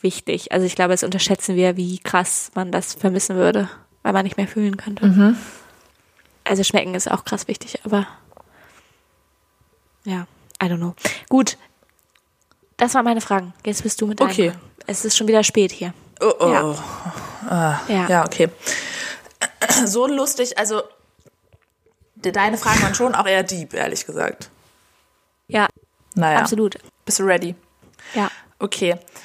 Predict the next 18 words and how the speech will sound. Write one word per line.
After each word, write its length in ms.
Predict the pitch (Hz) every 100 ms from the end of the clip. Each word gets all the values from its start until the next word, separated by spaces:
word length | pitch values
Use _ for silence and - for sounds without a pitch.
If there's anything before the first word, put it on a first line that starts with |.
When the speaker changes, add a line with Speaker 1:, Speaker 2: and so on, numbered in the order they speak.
| - _
Speaker 2:
Ähm, 320 | 202 190 196 202
über 200 | 214 196
was 200 | 208 254
beschwerst 400 | 240 - 220 220
du 40 | 208
dich 160 | 196
am 100 | 180 175
meisten? 580 | 165 175 - - 165 - - - - _ _ _ _ _ _ _ _ _ _ _ _ _ _ _ _ _ _ _ _ _ _ _ _ _ _ _ _ _ -
Speaker 1:
So 120 | 170
im 120 | -
Alltag 520 | - 226 - 202 262 -
oder 140 | 196
jetzt 220 | 196 190
so 100 | -
große 340 | 185 196 190 175
Dinge? 320 | 170 170 185 - _ _ _ - _ _ _ _ _ _ _ _ _ _ _ _ _ 190
Speaker 2:
Im 80 |
Alltag. 540 | 151 160 - 185 196